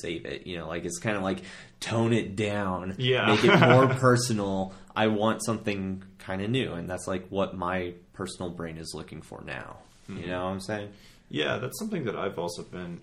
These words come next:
Speaker 2: um, somewhat experiencing and sort of, like, trying to dissect more, because I think that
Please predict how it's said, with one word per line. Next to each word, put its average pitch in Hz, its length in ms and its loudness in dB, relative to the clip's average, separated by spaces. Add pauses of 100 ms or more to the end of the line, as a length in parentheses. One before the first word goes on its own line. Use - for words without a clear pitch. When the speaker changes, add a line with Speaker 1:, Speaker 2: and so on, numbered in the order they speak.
(120)
Speaker 2:
um, 87 440 -6
somewhat - 340 -6
experiencing 104 720 -8
and 82 160 -10
sort 85 220 -12
of, 85 120 -16
like, 85 200 -16
trying 107 220 -8
to 92 40 -8
dissect - 640 -10
more, 87 180 -12
because 98 320 -10
I 104 60 -4
think 139 260 -6
that 90 240 -6